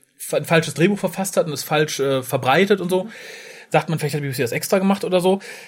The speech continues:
Dann erschien aber, ich glaub, letzte oder, ja, ungefähr vor einer Woche,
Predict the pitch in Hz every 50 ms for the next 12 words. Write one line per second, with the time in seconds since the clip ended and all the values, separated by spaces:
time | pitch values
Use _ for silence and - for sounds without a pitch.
0 | - - _ - 165 190 208 170 202 - - 202 202 190 180 170 160 165 147 123
1 | - - - 147 143 151 - - - 170 147 143 135 135 127 123 - 139 117 120
2 | 110 101 117 120 - 156 170 165 170 170 147 151 139 127 127 160 160 208 208